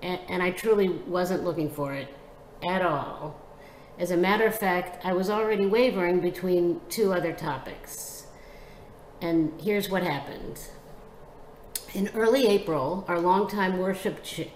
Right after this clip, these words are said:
committee chair, now chair emeritus, Ricky Keach, sent out the invitation for summer speakers, announcing this year's focus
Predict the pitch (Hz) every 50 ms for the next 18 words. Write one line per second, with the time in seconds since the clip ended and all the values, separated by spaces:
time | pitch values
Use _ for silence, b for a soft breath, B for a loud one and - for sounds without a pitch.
0 | - - - 196 185 180 165 165 151 - - 165 143 147 147 156 165 165 170 165
1 | 165 170 165 - - 170 156 151 143 147 185 226 220 185 156 151 - - - -
2 | - - 170 151 - 165 160 - 247 254 214 208 202 - - - - B B B
3 | B B B B B B B B B B - - 262 262 285 294 302 294 285 262
4 | 247 247 233 202 214 214 214 226 208 220 220 - 208 175 165 - 180 160 - -
5 | 185 175 175 165 170 - - - 170 165 165 - - - - 147 - - - -
6 | - - 170 180 185 190 202 202 196 - 196 185 180 180 196 220 226 - - 196
7 | 185 180 - - - 170 151 - - 156 170 175 - - -